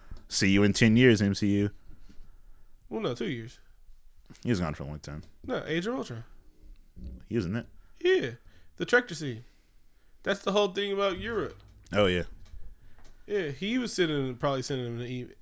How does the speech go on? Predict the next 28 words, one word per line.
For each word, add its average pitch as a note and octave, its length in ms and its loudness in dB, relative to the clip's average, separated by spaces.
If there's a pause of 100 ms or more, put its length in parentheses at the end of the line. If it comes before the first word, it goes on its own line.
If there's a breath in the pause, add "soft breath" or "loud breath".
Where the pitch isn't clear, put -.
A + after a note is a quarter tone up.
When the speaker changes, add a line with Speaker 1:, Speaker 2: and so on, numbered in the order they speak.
(160)
Speaker 2:
the C3 120 -4
hint-, B2 280 -8 (180)
intel A#2 480 -10
about A2+ 180 -14
Europe. A#2 360 -12 (1300)
So, E3 200 -2
yeah, A2+ 240 -2
he, D#3 340 -4
he F#3 400 4
has G3 180 12
been, F#3+ 120 0
you D#3+ 60 2
know, C#3 120 10
he D#3+ 120 10
has E3+ 180 10
been E3 140 6
gone D3+ 180 4
for D3 60 0
a - 20 2
long C#3 160 0
time, A#2+ 180 -4
but A#2+ 80 -4
he C3 80 -2
was B2+ 100 -4
in B2+ 60 -4
Age B2+ 160 -6
of B2+ 80 -8
Ultron. A#2 400 -10